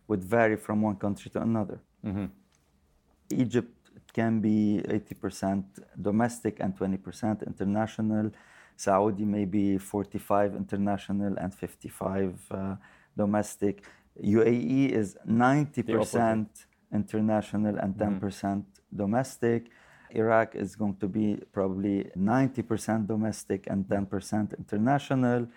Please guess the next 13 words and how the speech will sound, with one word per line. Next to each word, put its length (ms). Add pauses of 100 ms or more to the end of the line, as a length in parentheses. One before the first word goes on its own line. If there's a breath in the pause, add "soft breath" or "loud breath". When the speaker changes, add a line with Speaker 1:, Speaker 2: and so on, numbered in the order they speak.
Speaker 2:
Yes. 200 (100)
Speaker 1:
Lebanon 720
would 220
be 200
maybe 320
fifty 380
fifty. 600 (200)
And 280 (160)
we 360
know 240 (240)
Speaker 2:
Mm-hmm. 240 (140)
Speaker 1:
over 440 (100)
the 140